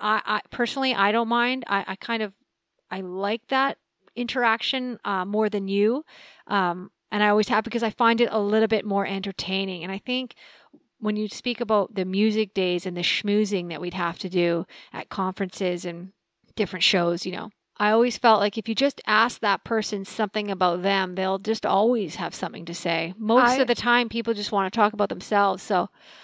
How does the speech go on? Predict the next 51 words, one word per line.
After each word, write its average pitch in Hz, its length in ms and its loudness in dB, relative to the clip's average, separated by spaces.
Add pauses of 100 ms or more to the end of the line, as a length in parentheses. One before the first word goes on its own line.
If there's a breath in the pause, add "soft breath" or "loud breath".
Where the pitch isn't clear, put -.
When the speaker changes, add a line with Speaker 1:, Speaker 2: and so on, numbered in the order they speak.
(120)
Speaker 1:
I 240 140 8
was, 254 160 6
I, 226 420 0
I, 240 140 -4
I, 226 60 -4 (360)
I 226 100 -2
think 294 300 -4
when 254 140 4
I 226 80 4
was 220 280 4
working 214 340 -2
in 202 80 -2
the 190 120 -2
office 185 540 -4
before 190 240 -4
I 190 40 -4
started 196 280 -2
having 185 220 -4
kids, 190 340 -6 (1120 soft breath)
that 214 340 0
always 220 380 2
worked 185 220 -4
for 180 160 -6
me. 170 300 -10 (120)
People 240 220 0
just 262 160 -2
wanna 240 180 0
talk 240 180 -2
about 180 260 -4
their 202 220 2
weekend, 226 540 -2
what 170 220 -4
they 214 200 -2
did, 208 280 0
what 170 160 -4
they 180 160 -2
have 269 240 -2
going 269 300 2
on. 220 360 2
And 240 160 -2
then 277 140 -2
every 311 200 -2
once 359 220 -2
in 294 60 -2
a - 20 4
while, 262 140 6
they 247 100 4
throw 254 300 4
you 233 160 8
a 220 100 10
bone 190 340 0